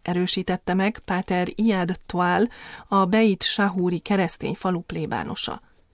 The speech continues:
Fontos pillanat lesz a fiataljaink számára. A látogatás alkalmával kiemeljük majd,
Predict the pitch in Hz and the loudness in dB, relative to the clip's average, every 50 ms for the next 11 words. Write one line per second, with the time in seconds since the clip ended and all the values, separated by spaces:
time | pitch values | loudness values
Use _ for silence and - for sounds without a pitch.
0 | _ _ _ _ _ - - - 247 233 - 175 180 - - 196 185 185 185 185 | _ _ _ _ _ -12 -4 -2 -2 0 0 0 -2 -2 0 2 2 2 2 2
1 | 190 190 - 196 190 185 - 196 196 - 190 190 190 - 202 190 190 185 185 185 | 0 0 2 0 0 0 0 -2 -2 0 0 0 0 2 2 2 2 2 2 2
2 | 185 190 - - 190 180 185 185 185 185 185 190 196 - _ - _ _ _ _ | 2 2 0 0 0 2 2 2 2 2 2 2 0 -2 _ -16 _ _ _ _
3 | _ _ _ - _ - - 185 185 185 214 240 - 226 214 190 - 185 185 - | _ _ _ -14 _ 0 2 2 4 4 2 2 0 0 0 0 0 0 -2 0
4 | - 165 190 190 - 180 185 190 185 180 180 180 185 190 190 - - - - 277 | 0 0 0 0 0 0 0 2 0 0 0 2 2 0 0 -2 -4 -6 -2 0
5 | 277 220 180 180 180 180 180 170 - - 180 175 180 180 202 | 0 0 0 0 0 0 0 -2 -2 -2 0 0 2 0 0